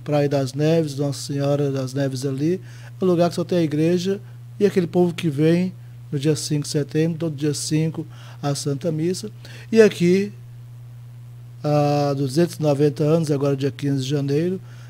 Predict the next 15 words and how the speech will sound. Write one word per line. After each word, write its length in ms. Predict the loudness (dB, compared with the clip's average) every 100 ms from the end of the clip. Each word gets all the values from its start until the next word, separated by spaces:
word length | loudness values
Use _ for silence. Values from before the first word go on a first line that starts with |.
| -18 -2
Deus 480 | 4 6 6 4 0
mostrou 560 | 0 0 -2 2 4
ali, 160 | 4 2
através 320 | 2 2 2
dos 160 | 0 -2
monges, 640 | 0 2 0 -2 -6 -10 -14 -18 -18 -20 -20 -20 -20 -12
trezentos 300 | 0 2 2
e 20 | 0
setenta 300 | -4 -2 -4
e 40 |
cinco 320 | -2 -2 0
anos 120 | 0
vai 80 | 0
fazer 420 | -2 -4 -4 -4 -4
também 460 | -4 -4 -2 -4